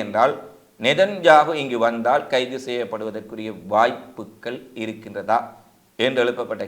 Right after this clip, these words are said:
கேள்விகளுக்கு அவர் சில நிமிடங்கள் கூட யோசிக்காமல்,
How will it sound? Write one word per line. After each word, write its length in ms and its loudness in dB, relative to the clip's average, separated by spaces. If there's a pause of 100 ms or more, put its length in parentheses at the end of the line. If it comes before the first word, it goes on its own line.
(140)
கேள்விகளுக்கு 640 -6 (260)
அவர் 220 4 (520)
சில 340 6 (160)
நிமிடங்கள் 640 2 (240)
கூட 240 2 (120)
யோசிக்காமல், 640 -6